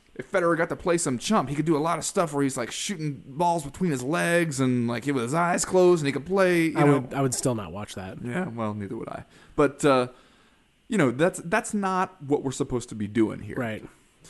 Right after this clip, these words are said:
Speaker 2: The weird part was that they had, like, the more, uh, competitive matchups were all in the undercard.
Speaker 1: Yeah.
Speaker 2: Like, a Gerald Harris versus Josh Berkman, I feel like, is a perfectly acceptable matchup for, uh,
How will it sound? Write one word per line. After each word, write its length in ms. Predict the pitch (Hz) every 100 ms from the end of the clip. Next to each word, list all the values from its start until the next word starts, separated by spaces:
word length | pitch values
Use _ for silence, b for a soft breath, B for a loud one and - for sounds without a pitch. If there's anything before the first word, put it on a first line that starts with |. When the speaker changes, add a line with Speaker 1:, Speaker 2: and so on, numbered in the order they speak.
| B
Speaker 2:
The 80 | 190
weird 260 | 226 359 -
part 200 | 220 175
was 200 | 190 180
that 100 | 185
they 120 | 190
had, 580 | 233 277 226 185 190 185
like, 200 | 180 180
the 80 |
more, 600 | 190 196 226 233 233 208
uh, 500 | - 185 185 180 175 175 _ - -
competitive 460 | - 185 208 202 185
matchups 380 | 208 247 185 -
were 100 | 185
all 180 | 185
in 40 | 190
the 80 | 233
undercard. 380 | 170 123 90 101
Speaker 1:
Yeah. 260 | 175 110 -
Speaker 2:
Like, 160 | 156 151
a 60 | 160
Gerald 280 | 170 185
Harris 220 | 170 185 185
versus 240 | 180 165
Josh 280 | 151 185 180
Berkman, 540 | 190 208 160 143 165 -
I 120 | - 165
feel 280 | - 156
like, 240 | 143 143 160
is 120 | 147
a 60 | 147
perfectly 420 | 170 147 156 165
acceptable 480 | 160 190 175 185 185
matchup 440 | 220 262 120 98
for, 400 | - 139 131 123 b b b -
uh, 220 | 135 131